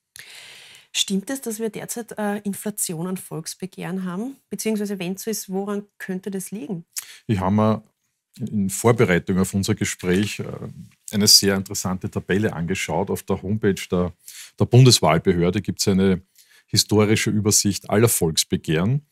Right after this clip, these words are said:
Speaker 2: Äh, das beginnt im Jahr neunzehnhundertvierundsechzig mit dem O-R-F-Volksbegehren. Hugo Bortisch damals über achthunderttausend Unterschriften, äh, geht dann weiter neunzehnhundertneunundsechzig, meinem Geburtsjahr. Schrittweise Einführung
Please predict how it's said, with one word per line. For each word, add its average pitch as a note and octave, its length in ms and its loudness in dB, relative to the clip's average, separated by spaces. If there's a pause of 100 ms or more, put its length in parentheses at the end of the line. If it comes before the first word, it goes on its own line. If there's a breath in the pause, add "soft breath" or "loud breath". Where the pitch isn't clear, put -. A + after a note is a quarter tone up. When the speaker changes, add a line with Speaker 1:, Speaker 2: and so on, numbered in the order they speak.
(500 loud breath)
Speaker 2:
Äh, F#2 360 2 (140)
das G#2 160 4
beginnt A2+ 360 4
im A2 120 6
Jahr F#2 180 6
neunzehnhundertvierundsechzig G2+ 1600 2
mit G2 180 0
dem G2+ 140 4
O-R-F-Volksbegehren. F#2+ 1200 4
Hugo G2 200 2
Bortisch F2 540 0
damals G2 440 0
über G2 340 0
achthunderttausend F#2 800 0
Unterschriften, G2+ 840 -2 (540 loud breath)
äh, G2 240 2
geht - 240 0
dann G#2+ 100 4
weiter F2+ 340 4
neunzehnhundertneunundsechzig, F#2 1120 2
meinem G2 280 4
Geburtsjahr. F#2+ 840 2
Schrittweise G2 640 2
Einführung G2 640 2